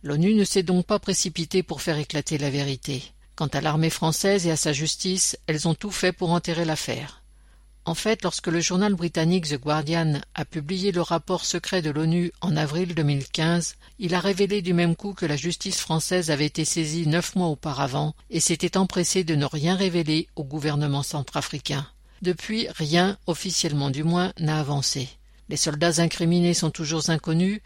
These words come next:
et cette affaire risque de tomber dans les oubliettes, comme celle de ce nouveau viol. Malgré toutes les belles paroles sur la défense de la démocratie, l'armée française se comporte en Centrafrique comme n'importe quelle armée d'occupation, avec les exactions qui vont avec.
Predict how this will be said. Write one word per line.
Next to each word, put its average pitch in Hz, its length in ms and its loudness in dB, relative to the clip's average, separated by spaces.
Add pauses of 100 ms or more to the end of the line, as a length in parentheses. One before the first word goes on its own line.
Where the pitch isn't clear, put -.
(160)
et 160 40 0
cette - 240 0
affaire 180 300 2
risque 190 280 -2
de 165 120 0
tomber 180 320 0
dans 165 100 2
les 156 220 2
oubliettes, 143 640 -4 (160)
comme 143 160 0
celle 139 220 -2
de 139 100 -4
ce - 140 -4
nouveau 147 300 -2
viol. 143 440 -6 (640)
Malgré 165 320 0
toutes 226 240 -8
les 202 80 6
belles 190 180 2
paroles 190 400 2
sur 165 160 -4
la 143 100 0
défense 151 380 0
de 147 80 -2
la 151 180 0
démocratie, 147 920 -4
l'armée 156 300 2
française 175 420 2
se - 80 0
comporte 165 480 -2
en 151 80 2
Centrafrique 160 720 -2
comme 147 180 2
n'importe 170 560 2
quelle 160 160 -2
armée 151 280 0
d'occupation, 143 800 -2 (120)
avec 156 340 0
les 156 220 2
exactions 147 640 0
qui 160 100 -4
vont 143 220 0
avec. 151 460 -4